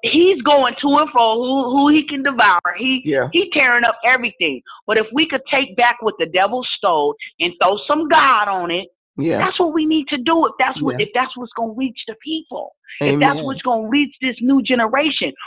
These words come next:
Speaker 1: Are we becoming them? No, but Jesus went and sat with these people.
Speaker 2: Mm-hmm.
Speaker 1: You gotta remember, he, you know what I'm saying?
Speaker 2: Yeah,
Speaker 1: He
Speaker 2: yeah.
Speaker 1: didn't just go buy, he didn't, he wasn't even, ha-, half the people that said they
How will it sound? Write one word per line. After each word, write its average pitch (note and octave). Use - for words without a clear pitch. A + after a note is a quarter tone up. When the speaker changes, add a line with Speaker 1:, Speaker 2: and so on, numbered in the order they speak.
Speaker 1:
Are B3
we D4
becoming C4+
them? C#4+
No, C4+
but C4
Jesus A4
went D4+
and C4+
sat A#4
with C#4+
these B3
people. G3+
Speaker 2:
Mm-hmm. D#3+
Speaker 1:
You G#4
gotta G4+
remember, C#4+
he, D4+
you F4+
know G4+
what G4+
I'm F#4+
saying? G#4
Speaker 2:
Yeah, C#4
Speaker 1:
He F#4+
Speaker 2:
yeah. G#4+
Speaker 1:
didn't F#4+
just E4+
go C#4
buy, A3
he C#4+
didn't, G4
he D4+
wasn't C#4
even, G#3+
ha-, -
half F4
the C#4+
people E4+
that B3
said C4
they A#3